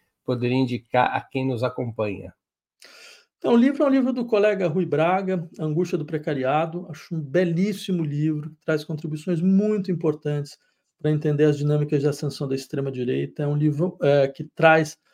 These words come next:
Speaker 2: visões, é, inovadoras mesmo, no sentido de que não admite um tipo de, de, de uso da noção de superioridade moral intelectual pra descrever essas populações pobres que começam a votar na extrema-direita.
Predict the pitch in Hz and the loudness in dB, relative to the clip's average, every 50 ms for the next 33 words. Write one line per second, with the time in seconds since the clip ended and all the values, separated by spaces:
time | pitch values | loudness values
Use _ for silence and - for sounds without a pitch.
0 | _ _ _ _ - 147 123 160 170 147 131 165 170 170 160 156 147 - - - | _ _ _ _ -10 -4 0 2 2 4 4 4 4 4 4 2 0 -2 -4 -6
1 | - - 160 147 147 139 143 - 185 165 185 180 170 214 175 135 147 151 160 165 | -2 0 2 4 6 4 4 4 4 6 6 8 8 8 8 8 8 8 8 8
2 | 170 170 165 160 - - 135 135 139 139 135 139 151 147 151 - - 147 - - | 8 6 4 0 -4 -4 -2 -2 -2 -2 -2 -4 -4 -4 -4 -4 -6 -6 -6 -6
3 | 139 - - 156 151 143 139 139 - - 156 147 151 _ _ _ _ _ - 151 | -8 -6 -4 -4 -4 -4 -6 -8 -6 -4 -4 -4 -4 _ _ _ _ _ -2 2
4 | 147 160 185 208 226 220 214 170 160 180 175 165 170 180 190 190 185 - - 151 | 6 8 10 10 12 10 10 8 6 2 2 2 4 4 4 4 2 0 -4 -6
5 | 139 - - 160 151 - 165 151 131 139 147 139 - _ _ _ _ _ _ - | -6 -4 -4 -4 -4 -4 -4 -6 -6 -6 -6 -8 -8 _ _ _ _ _ _ -16
6 | 139 123 135 - - 123 120 139 156 170 185 196 190 151 143 135 139 139 147 151 | -14 -12 -12 -12 -12 -4 2 4 6 8 8 8 8 6 4 2 2 4 4 4
7 | 147 147 151 147 - - 147 143 - - 147 143 151 156 151 143 135 147 151 151 | 2 2 0 0 0 -2 -4 -4 -6 -6 -6 -2 0 0 0 2 2 2 2 2
8 | 147 147 143 135 135 147 156 156 151 151 151 135 139 135 - - 156 151 151 151 | 2 2 2 2 4 4 2 2 0 0 0 0 0 0 0 2 2 4 4 4
9 | 151 143 147 - - - - 160 156 147 131 131 151 165 170 160 151 - _ _ | 2 0 0 -2 -2 2 6 6 6 6 6 6 6 8 8 6 6 2 _ _
10 | 151 143 - 156 151 - 151 147 - 160 151 143 - - - - 160 151 147 - | -4 0 0 2 2 2 0 2 2 2 2 2 2 0 -2 -2 -2 -2 -2 -4
11 | - _ _ _ _ _ - 170 160 160 160 147 127 123 - - - 151 - 151 | -8 _ _ _ _ _ 8 10 10 10 10 8 4 -2 -6 -10 -14 -6 -2 2
12 | 151 147 151 165 139 139 135 143 143 143 135 - - 147 139 131 123 127 139 151 | 2 2 2 0 0 -2 -2 -2 -2 -2 -4 -6 -6 -6 -6 -4 -2 0 2 2
13 | 165 - 156 - 165 - | 2 2 0 -4 -8 -8